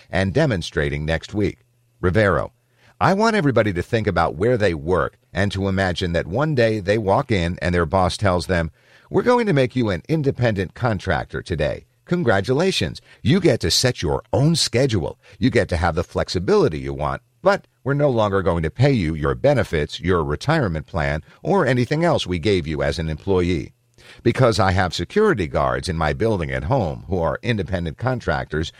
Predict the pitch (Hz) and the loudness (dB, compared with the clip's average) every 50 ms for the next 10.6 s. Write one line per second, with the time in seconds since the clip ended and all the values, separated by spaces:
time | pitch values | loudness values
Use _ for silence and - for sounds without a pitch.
0 | - - - - 117 101 95 90 85 - - - 165 180 165 - 85 90 87 - | -20 -10 -2 0 2 4 4 2 2 0 0 0 0 2 0 0 0 0 0 0
1 | - 92 90 78 - 104 95 85 80 78 85 - - - 98 90 85 82 - - | -2 -4 -4 -2 -2 0 0 2 2 0 0 -2 -2 -2 0 0 0 0 -2 -4
2 | 98 95 - 160 170 151 - - 82 - - - _ _ _ _ _ _ _ - | -6 -4 -2 0 0 0 0 -2 -8 -8 -8 -14 _ _ _ _ _ _ _ -2
3 | - - 165 151 147 127 113 101 - 104 95 92 - - 143 156 143 104 73 - | 0 2 2 4 2 2 0 0 0 0 0 0 -2 0 0 0 0 0 -2 -4
4 | - - - - 98 - - 92 76 82 80 82 73 78 76 - - 131 127 127 | -8 -8 -6 -6 -6 -2 -2 -2 0 0 0 0 -2 -2 -4 -2 -2 -2 -2 0
5 | - 117 107 98 92 85 78 - 151 165 _ - - 90 76 - 69 67 65 - | -2 -2 0 0 0 -2 0 0 -2 -2 _ -4 -4 -4 -4 -4 -4 -6 -4 -2
6 | - 80 65 53 57 65 - 80 73 - - - - - - 110 101 95 98 92 | -2 -2 -2 -2 -6 -6 -4 -4 -6 -6 -8 -16 -10 -2 0 0 2 2 2 2
7 | 113 160 175 127 107 95 67 85 110 135 135 117 101 85 78 - 92 78 80 78 | 2 2 2 2 0 0 0 0 0 0 2 0 -2 -2 -2 -4 -2 0 0 0
8 | 78 78 71 80 73 - - - 160 147 - 147 151 - - - 87 85 76 - | 0 0 -2 -4 -6 -4 -4 -4 -4 -2 0 -2 -2 -2 -2 -4 -4 -4 -6 -6
9 | - - 113 127 135 - - - 139 - - - - - - 98 82 73 - 92 | -6 -4 -2 -2 -2 -4 -2 -2 -4 -4 -4 -10 -8 -6 -2 -2 -2 -2 -4 -6
10 | - - 127 127 127 123 - - - - - - | -6 -2 -2 0 0 0 -2 -4 -6 -6 -8 -12